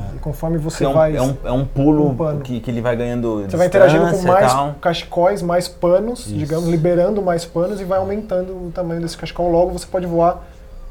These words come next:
Speaker 2: mais tempo. Inclusive é possível, com a sinergia de outro jogador, você voar o jogo inteiro sem encostar no chão,
Speaker 3: E
Speaker 2: porque
Speaker 3: por outro jogador, diga-se, o jogo,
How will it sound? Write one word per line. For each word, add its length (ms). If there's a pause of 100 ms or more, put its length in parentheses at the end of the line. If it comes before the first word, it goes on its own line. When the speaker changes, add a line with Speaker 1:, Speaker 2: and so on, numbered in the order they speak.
Speaker 2:
mais 320
tempo. 160
Inclusive 400
é 60
possível, 720 (260)
com 140
a 40
sinergia 520
de 120
outro 240
jogador, 480
você 240
voar 400
o 60
jogo 220
inteiro 260
sem 140
encostar 320
no 80
chão, 240
Speaker 3:
E 20
Speaker 2:
porque 320 (240)
Speaker 3:
por 160
outro 180
jogador, 460
diga-se, 500 (100)
o 120
jogo, 460